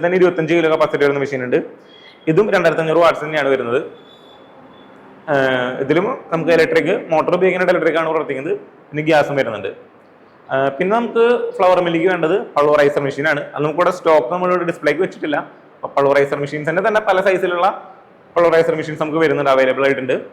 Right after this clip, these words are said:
അപ്പൊ അത് നമ്മുടെ മെഷീൻ ഹബിലുണ്ട്. അപ്പൊ ഒരു ഫ്ലവർ മില്ല്, ഓയിൽ മില്ലിക്കുള്ള എല്ലാ മെഷീൻസും ഉണ്ട്. ഇനി ഇതൊക്കെ നമുക്കൊരു ഔട്ട്പുട്ട് കിട്ടി, നമ്മളൊരു പ്രൊഡക്റ്റ് ആയി, അത് ഔട്ട്പുട്ട് ആയി കഴിഞ്ഞാൽ നമുക്ക് ഇത് പാക്ക് ചെയ്യണമെന്നുണ്ടെങ്കിൽ പാക്കിംഗ് മെഷീൻസ് നമ്മളിവിടെ വരുന്നുണ്ട്. അപ്പൊ പാക്കിംഗ് മെഷീൻസിൽ ഏറ്റവും നമ്മൾ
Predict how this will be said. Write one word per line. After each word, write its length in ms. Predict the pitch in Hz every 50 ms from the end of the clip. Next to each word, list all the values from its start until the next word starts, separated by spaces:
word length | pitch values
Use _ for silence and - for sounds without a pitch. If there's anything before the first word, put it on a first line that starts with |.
| - - -
അപ്പൊ 140 | - - 131
അത് 140 | 131 147
നമ്മുടെ 240 | 175 202 190 180 180
മെഷീൻ 220 | 185 185 180 160 156
ഹബിലുണ്ട്. 480 | 175 139 135 139 156 160 143 156 196 - - - - - - _ _ -
അപ്പൊ 140 | 127 - 156 160 156
ഒരു 80 | 160
ഫ്ലവർ 340 | 175 160 165 147 147 147 143
മില്ല്, 260 | 143 147 147 156 180
ഓയിൽ 240 | 208 208 196 180 175
മില്ലിക്കുള്ള 340 | 170 170 165 160 160 190 185
എല്ലാ 180 | 165 156 151 156
മെഷീൻസും 360 | 170 160 160 151 143 151 165
ഉണ്ട്. 120 | 143 139 165 214 - - - - - -
ഇനി 120 | 143 170
ഇതൊക്കെ 280 | 175 160 208 208 - 381
നമുക്കൊരു 300 | 370 220 190 208 214 226 220 208
ഔട്ട്പുട്ട് 340 | 185 175 - - 180 180 196
കിട്ടി, 340 | 208 190 - - 170 147
നമ്മളൊരു 320 | 139 139 143 156 170 180 180
പ്രൊഡക്റ്റ് 420 | 180 190 190 165 160 160 - -
ആയി, 100 | 180 175
അത് 140 | 180 170 175
ഔട്ട്പുട്ട് 360 | 175 165 143 - - 139 151
ആയി 120 | 170 156 151
കഴിഞ്ഞാൽ 200 | 156 156 151 170
നമുക്ക് 480 | 175 - - - - - - 143 175
ഇത് 60 | 185
പാക്ക് 320 | 185 - 175 160 160 156 156
ചെയ്യണമെന്നുണ്ടെങ്കിൽ 420 | - 196 196 190 185 175 180 196
പാക്കിംഗ് 400 | 190 - 175 160 156 - 160 160
മെഷീൻസ് 320 | 156 147 170 170 170 - 214
നമ്മളിവിടെ 300 | 202 180 165 160 160 156
വരുന്നുണ്ട്. 320 | 151 135 120 110 101 95
അപ്പൊ 520 | - - - - - - - - - -
പാക്കിംഗ് 340 | - - 165 151 - 156 156
മെഷീൻസിൽ 400 | 151 147 151 160 160 - 170 202
ഏറ്റവും 380 | 208 202 202 202 202 214 233 208
നമ്മൾ 300 | - 180 180 190 202 208